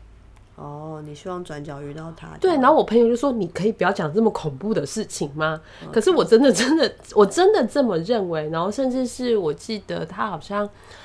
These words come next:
Speaker 2: 过世了一两年，然后我就，有一天我就突然又突发奇想，就跟我朋友讲说啊，“会不会十年之后他带着他的孩子回来跟，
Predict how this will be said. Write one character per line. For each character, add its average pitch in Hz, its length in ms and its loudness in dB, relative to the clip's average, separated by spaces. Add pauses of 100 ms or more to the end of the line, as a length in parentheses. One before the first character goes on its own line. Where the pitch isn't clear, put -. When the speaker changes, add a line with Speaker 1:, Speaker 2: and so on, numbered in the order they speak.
(200)
Speaker 2:
过 285 240 -6
世 269 360 -10
了 226 280 -4
一 302 100 -6
两 165 380 -8
年， 151 280 -8
然 190 100 -4
后 226 40 -4
我 233 140 -4
就， 208 160 -6 (140)
有 165 180 -2
一 185 40 -6
天 240 200 -4
我 202 100 0
就 180 120 -8 (120)
突 254 220 -2
然 180 260 -4 (180)
又 214 160 0
突 185 220 -8
发 170 240 0
奇 - 220 -10
想， 165 220 -12
就 196 100 -8
跟 226 100 -2
我 170 80 -2
朋 170 160 -10
友 151 100 -8
讲 160 280 -16
说 165 300 -12
啊 160 180 -14 (720)
，“会 427 140 4
不 320 120 -4
会 285 160 2
十 - 320 -6
年 156 240 -6
之 160 200 -8
后 180 180 -8
他 180 160 -12
带 196 180 -4
着 160 140 -12
他 151 140 -12
的 151 60 -8
孩 - 180 -14
子 - 160 -16
回 160 200 -14
来 131 200 -12
跟， 147 100 -16